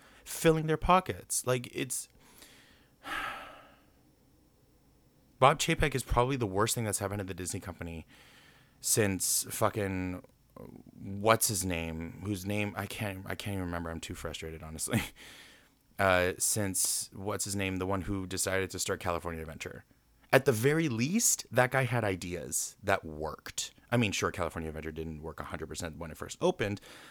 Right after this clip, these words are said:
but at least it had the potential, right? Like, admittedly, like, one of the only things that were, were, was real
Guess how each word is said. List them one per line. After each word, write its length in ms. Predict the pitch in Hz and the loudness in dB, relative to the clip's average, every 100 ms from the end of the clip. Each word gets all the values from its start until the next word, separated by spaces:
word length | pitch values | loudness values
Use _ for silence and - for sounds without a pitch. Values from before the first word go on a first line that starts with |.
| - _ _ _ | -20 _ _ _
but 280 | 160 104 101 | 6 6 2
at 120 | 104 | -4
least 160 | 110 107 | -4 -4
it 80 | 101 | -6
had 140 | 95 | -6
the 60 | 87 | -6
potential, 640 | - - 98 - 95 98 - _ _ _ _ | -6 -4 -2 -2 -6 -12 -18 _ _ _ _
right? 300 | - 90 95 - | -14 -10 -12 -10
Like, 160 | 92 90 - _ | -8 -8 -10 _
admittedly, 560 | 117 120 127 110 101 95 | -2 0 2 0 -2 -2
like, 240 | 90 85 | -4 -6
one 160 | 87 90 | -6 -8
of 80 | 85 | -6
the 80 | |
only 140 | 87 82 | -8 -8
things 200 | 90 80 | -8 -10
that 160 | 82 | -10
were, 100 | 80 | -12
were, 280 | 78 80 80 78 | -14 -12 -12 -12
was 220 | 82 - 71 71 82 | -12 -14 -14 -14 -10
real 520 | 101 107 90 76 - | -6 -4 -4 -6 -12